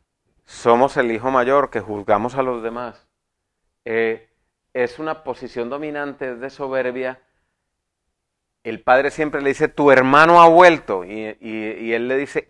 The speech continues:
"Ese hijo tuyo", como quien dice, <coughs> "no es mi hermano, ese hijo tuyo". Y el, y el, el padre le dice, "Pero a ver, ¿tú de qué te quejas si todo lo mío es tuyo y tu hermano ha estado sufriendo?".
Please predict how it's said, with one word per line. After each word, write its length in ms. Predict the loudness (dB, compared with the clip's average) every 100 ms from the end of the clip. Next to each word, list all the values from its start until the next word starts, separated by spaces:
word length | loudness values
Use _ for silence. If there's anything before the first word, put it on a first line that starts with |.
| -2
"Ese 360 | -2 0 -2
hijo 360 | 0 -2 -4 -4
tuyo", 300 | -2 -4 -6
como 160 | -10 -12
quien 160 | -12 -12
dice, 380 | -12 -10 -10 _ _ _ _ -20 -20 -12
<coughs> 880 | -4 6 8 10 10 8 8 8 8
"no 240 | 6 8 8
es 100 | 8
mi 80 |
hermano, 520 | 4 2 -2 -8 -12 -20 _ _ _ -8
ese 360 | -6 -6 -10
hijo 220 | -10 -12
tuyo". 300 | -12 -12 -10
Y 80 | -10
el, 140 | -12 -14 _
y 120 | -10
el, 320 | -8 -8 -10 -14 _ _ _ _ _ _ _ _ _ _ _
el 120 | -20 -14
padre 260 | -12 -10
le 80 | -8
dice, 180 | -10 -12
"Pero 200 | -14 -8
a 60 | -4
ver, 200 | -4 -6
¿tú 160 | -8
de 80 | -8
qué 80 | -8
te 160 | -12 -12
quejas 320 | -12 -12 -14
si 140 | -16
todo 240 | -12 -10 -10
lo 120 | -12
mío 200 | -14 -16
es 120 | -20
tuyo 300 | _ -20 -18
y 60 | -20
tu 220 | -16 -14
hermano 320 | -12 -12 -12
ha 20 | -14
estado 260 | -14 -14
sufriendo?". 640 | -14 -20 -16 -14 -14 -18